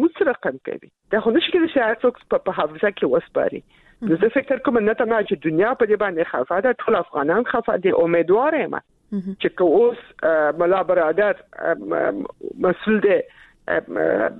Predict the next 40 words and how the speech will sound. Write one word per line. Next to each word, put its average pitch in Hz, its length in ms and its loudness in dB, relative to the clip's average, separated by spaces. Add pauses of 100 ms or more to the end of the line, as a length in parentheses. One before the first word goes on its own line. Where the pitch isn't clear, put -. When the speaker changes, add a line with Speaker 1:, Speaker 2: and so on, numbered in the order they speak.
(100)
Speaker 1:
کا-، 180 360 0 (120)
که - 80 2
د 160 100 -2
کابینې 175 400 0 (100)
مشري 190 240 2
په 214 140 0
غاړه 165 280 2 (100)
لري، 190 180 2
نه 180 100 0
پوهېږم 160 360 0
صدر 143 200 2
اعظم 190 400 0
شو، 170 80 0
چې 202 420 0
شي - 140 -20
په 165 60 4
د، 147 420 2
د 156 340 4
رئیس 160 240 2
الوزرا 160 500 4
په 170 200 -4
مفهوم 156 500 -4
باندې 147 560 -2
بل 175 80 4
څه - 100 -2 (120)
نشم 202 260 0
زه 180 160 4
ورته - 140 -2
ویلی. 139 260 -6 (680)
د - 40 0
هغې - 160 2 (100)
دنده 254 200 2
ده 247 120 2
چې 226 140 -4
په 170 100 0
دې 190 160 2
کې 180 80 -12 (100)
جدي 180 180 4
تصمیم - 440 0
ونیسي. 233 460 0